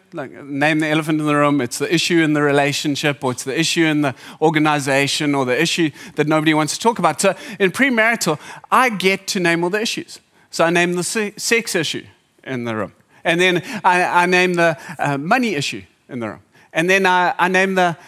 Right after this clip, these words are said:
how many kids you're gonna have issue in the room. These, all these elephants. I've just named all the elephants. The mother-in-law.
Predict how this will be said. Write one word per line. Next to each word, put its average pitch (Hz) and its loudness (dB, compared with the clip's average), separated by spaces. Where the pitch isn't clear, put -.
how 208 2
many 202 -2
kids 208 -4
you're 190 -8
gonna 170 2
have 131 -2
issue 127 -6
in 135 -6
the 127 -2
room. 117 -4
These, 190 -4
all 262 2
these 247 2
elephants. 214 0
I've 175 2
just 196 0
named 220 2
all 247 4
the 240 4
elephants. 202 0
The 165 -10
mother-in-law. 190 0